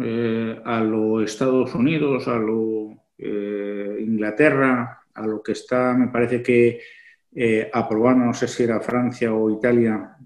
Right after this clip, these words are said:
eh, ahora, eh, ¿dónde nos llevaría, no? Diciendo, vamos a ver cuánto de eso es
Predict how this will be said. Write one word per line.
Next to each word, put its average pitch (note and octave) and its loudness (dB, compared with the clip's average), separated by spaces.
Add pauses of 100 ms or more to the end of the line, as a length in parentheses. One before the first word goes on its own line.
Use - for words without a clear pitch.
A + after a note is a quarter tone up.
(280)
eh, G#2+ 0
ahora, B2 2 (500)
eh, A2 -4 (560)
¿dónde - 2
nos A#2+ 2
llevaría, A2+ 6
no? C#3+ -4 (140)
Diciendo, G#2+ -4
vamos A#2+ 2
a B2 4
ver B2+ 4
cuánto C3 6
de B2+ 6
eso B2+ 4
es - 0